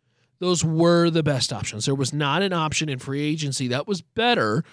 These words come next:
than Joe Flacco this previous year. And quite frankly, I think the only argument maybe would have been Ryan Fitzpatrick over Case Keenum two years ago.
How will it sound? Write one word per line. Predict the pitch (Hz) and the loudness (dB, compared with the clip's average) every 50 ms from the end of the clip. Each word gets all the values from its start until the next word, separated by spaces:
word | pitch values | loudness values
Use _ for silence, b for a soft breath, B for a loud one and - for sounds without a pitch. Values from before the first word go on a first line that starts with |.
| b b b b b | b b b b b
than | 196 190 190 | -2 -2 0
Joe | 160 - 160 151 170 180 | 0 0 2 2 2 0
Flacco | 165 - 139 120 110 123 120 151 147 143 | 0 0 0 0 0 -2 -2 -2 -2 0
this | 139 131 131 | 0 -2 -2
previous | - - 127 123 120 123 123 120 - - | -4 -6 -6 -4 -2 -2 -2 -2 -2 -2
year. | 220 240 220 214 | 0 2 2 2
And | 214 208 | 2 0
quite | 208 - 220 226 214 | 0 0 0 0 0
frankly, | - - 226 226 214 - 247 240 226 | 0 -2 -2 -2 -2 -2 -2 -2 0
I | 160 160 190 | -2 -4 -4
think | 170 - - 233 226 - | -6 -8 -12 -12 -12 -10
the | - 214 196 | -10 -10 -8
only | 165 190 214 220 220 214 | -6 -6 -4 -2 -2 -2
argument | 185 185 208 214 214 214 208 208 185 143 | -2 -2 -4 -4 -4 -4 -4 -4 -6 -6
maybe | 151 156 151 160 165 170 165 165 170 175 190 196 | -8 -8 -8 -4 -2 0 2 2 2 2 0 0
would | 202 196 196 | 2 2 2
have | 190 175 | 2 0
been | 185 185 185 | 0 -2 -2
Ryan | 185 180 175 180 185 185 | 0 0 0 -2 -2 -4
Fitzpatrick | - 196 180 - - 190 180 175 - - 208 233 - b b b b b b b | -6 -10 -10 -8 -8 -6 -6 -4 -2 -2 -2 -2 -4 b b b b b b b
over | 202 196 208 | -2 0 0
Case | 202 - 196 202 190 - | 0 0 -2 -2 -2 -2
Keenum | - - 202 208 202 208 | -2 -2 0 0 0 0
two | - 226 233 | 2 2 2
years | 226 214 185 156 131 120 | 4 4 2 0 0 -4
ago. | 104 98 76 58 - | -8 -10 -12 -12 -14